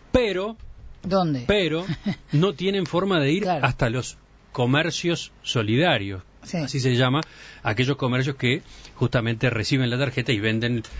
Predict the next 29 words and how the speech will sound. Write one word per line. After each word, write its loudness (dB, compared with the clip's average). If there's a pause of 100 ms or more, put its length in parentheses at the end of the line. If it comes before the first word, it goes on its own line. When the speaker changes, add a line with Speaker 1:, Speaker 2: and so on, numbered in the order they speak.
(140)
Speaker 1:
a 2
cambio 2
el, -4 (400)
el -4
tipo 2
de 2
productos, -2
¿no? -2 (420)
Eh, 0
no 4
tienen 0
forma 2
de 2
llegar, 2
están, 2
están -2
demasiado 2
lejos. -2
Speaker 2:
Claro. 0 (320)
Speaker 1:
Tendrían 2
que 2
Speaker 2:
No 0
hay 2
Speaker 1:
pagar 2
una -8
especie -8
de 0
Speaker 2:
quinientos 4
pesos. 0